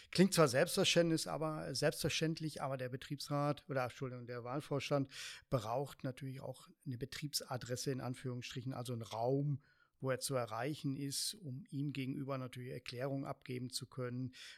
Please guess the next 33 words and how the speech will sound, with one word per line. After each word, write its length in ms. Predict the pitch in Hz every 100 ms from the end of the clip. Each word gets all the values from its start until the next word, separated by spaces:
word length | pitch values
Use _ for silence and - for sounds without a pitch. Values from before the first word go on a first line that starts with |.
| -
wo 120 | 127
er 100 | 135
seine 240 | 143 147
Sitzungen 500 | 120 131 - 156 131
abhalten 500 | - - 135 131 139
kann, 220 | 127 131 131
ungestört 720 | 127 127 131 - 135 135 131
und 80 | 127
im 140 | 120
besten 320 | 127 - 151
Fall 320 | - 135 139 - - - -
eben 220 | 147 135
ein 200 | 131 -
eigenes 420 | 139 135 123 -
Büro 360 | 143 120 143 113
hat. 260 | - - _ _ _ -
Er 60 | 131
braucht 240 | 175 170
einen 80 | 185
abschließbaren 640 | 180 - 160 - 165 165
Schrank, 680 | 151 - 135 165 175 165 -
um 120 | 170
die 140 | 139 123
Wahlunterlagen 720 | 131 175 160 151 143 147 131
gesichert 420 | 123 139 139 139
aufbewahren 640 | 156 160 - 156 139 139
zu 140 | 131 131
können, 340 | - 139 135 - - - _
eine 100 | 170
E-Mail-Adresse, 1120 | - 170 180 151 143 135 135 127 - 135 139 -
Telefon 800 | - 147 160 - 147 135 135 135
et 140 | 143 -
cetera, 580 | 139 135 127 131 131